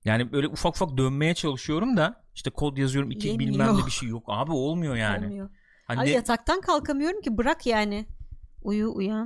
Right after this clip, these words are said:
Speaker 1: Nasıl
Speaker 2: Uyu,
Speaker 1: olacak bu iş?
Speaker 2: uyuyama falan. Saçma sapan.
Speaker 1: Ve öyle de bir, öyle de bir yük bindi ki şimdi sırtıma şey olarak. Abi yani dünya işte ekonomi diyorsun, öyledir böyledir,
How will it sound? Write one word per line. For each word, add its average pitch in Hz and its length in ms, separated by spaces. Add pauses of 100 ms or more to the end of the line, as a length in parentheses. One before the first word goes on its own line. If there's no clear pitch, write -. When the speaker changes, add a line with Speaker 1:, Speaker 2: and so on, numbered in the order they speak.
(120)
Speaker 1:
Nasıl 147 240
Speaker 2:
Uyu, 156 80
Speaker 1:
olacak 123 180
bu 240 120
iş? 233 80
Speaker 2:
uyuyama 220 480 (120)
falan. 208 400 (100)
Saçma 220 280
sapan. - 340
Speaker 1:
Ve 202 140
öyle 175 320
de 294 140
bir, 240 140
öyle 214 300
de 247 120
bir 220 60
yük 214 340
bindi 277 260
ki 392 120
şimdi 208 320
sırtıma 123 540
şey - 180
olarak. 110 420 (100)
Abi 156 280
yani 127 240
dünya 135 300
işte - 200
ekonomi 131 420
diyorsun, 131 260
öyledir 120 440
böyledir, 120 500